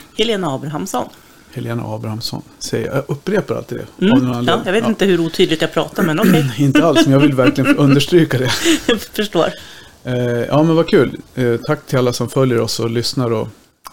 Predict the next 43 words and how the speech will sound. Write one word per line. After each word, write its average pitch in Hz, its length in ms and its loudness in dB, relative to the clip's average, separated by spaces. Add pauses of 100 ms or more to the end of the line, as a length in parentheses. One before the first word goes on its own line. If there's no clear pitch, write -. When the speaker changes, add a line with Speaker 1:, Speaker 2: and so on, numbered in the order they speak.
Speaker 2:
och 120 160 -8
kommenterar 123 580 0
och 113 120 -4
skriver 120 300 -4
på 123 140 -8
sociala 120 400 -4
medier. 123 260 -4
Det 131 40 0
är 135 80 4
jätteroligt. 139 580 -6 (100)
Speaker 1:
Mm. 247 240 -2 (580)
Speaker 2:
Det 139 60 -10
verkar 123 220 -2
som 120 120 -6
att 123 140 -6
vi 127 60 0
har 113 140 0 (460)
fått - 240 -8
igång 123 160 -2
någonting 117 340 -6
som 120 160 -6
är, 113 100 -6 (320)
folk - 260 -4
uppskattar. - 400 -2 (340)
Speaker 1:
Ja, 240 260 -6
faktiskt. - 500 -8 (460)
Och - 80 -6
det 214 60 2
är 196 100 2
jättekul, 127 400 -6 (260)
Speaker 2:
Ja. 135 140 0
Speaker 1:
verkligen. 190 220 -6 (1200)
Speaker 2:
Avsnitt 143 420 -2
i 151 40 2
ordning 143 240 4
hoppar 131 260 0
vi 127 100 2
över, 123 220 2
men 123 120 -2
det 131 60 2
är 127 60 2
sjunde. 127 400 -4 (300)
Speaker 1:
Mm. 185 200 2